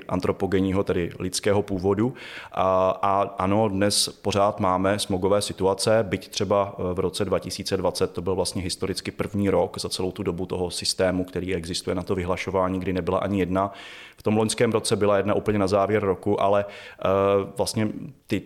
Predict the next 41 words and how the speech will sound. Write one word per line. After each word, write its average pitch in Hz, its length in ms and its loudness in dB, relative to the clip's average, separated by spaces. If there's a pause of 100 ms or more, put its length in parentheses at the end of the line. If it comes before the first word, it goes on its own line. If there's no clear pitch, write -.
smogové 107 400 2
situace, 107 440 0
to 95 140 0
jejich 95 160 2
vyhlášení 98 600 0
a 90 40 2
následně 92 540 0 (300)
odvolání 90 600 2
se 90 160 -6
řídí 98 280 -2
velice 92 320 -2
jasnými 98 400 0
pravidly, 87 560 0 (440)
eh, 87 140 0
které 95 340 2
samozřejmě 92 460 2
už - 160 -4
jsou, 101 320 2
eh, 98 40 0 (960)
vlastně - 240 -4 (180)
přizpůsobena 90 760 -2
těm 95 160 -4
dnešním 92 420 -4
koncentracím, 90 640 -2
které 87 220 -2
se 92 120 -2
běžně 87 280 -2
vyskytují. - 480 -6 (340)
To - 60 -14
znamená, 98 260 2
že 101 120 0
ta, 104 260 2
eh, 92 140 -2
když 95 200 -6
máme 104 240 2
dnes, 98 360 2
eh, 98 160 4
v 95 60 -6
České - 300 0
republice 92 420 -2
někde, 90 440 0